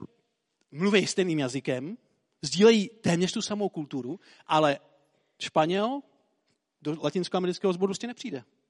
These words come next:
Takže když navštívíte ty veliké sbory ve Španělsku,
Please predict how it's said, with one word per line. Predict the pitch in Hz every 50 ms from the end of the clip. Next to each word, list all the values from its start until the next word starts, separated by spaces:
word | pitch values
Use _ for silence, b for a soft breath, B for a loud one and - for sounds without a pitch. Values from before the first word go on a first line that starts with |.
| _ _ _ _ _ _ _ _ _ _ _ _ -
Takže | 165 147 156
když | 185 175 -
navštívíte | 202 185 - - 226 220 240 196 254 -
ty | - 220
veliké | 170 208 247 285 - - 254 247 233 208
sbory | 165 160 156 185 190 233
ve | 208 180
Španělsku, | - - 202 180 180 170 165 160 - - - 170 185 254 285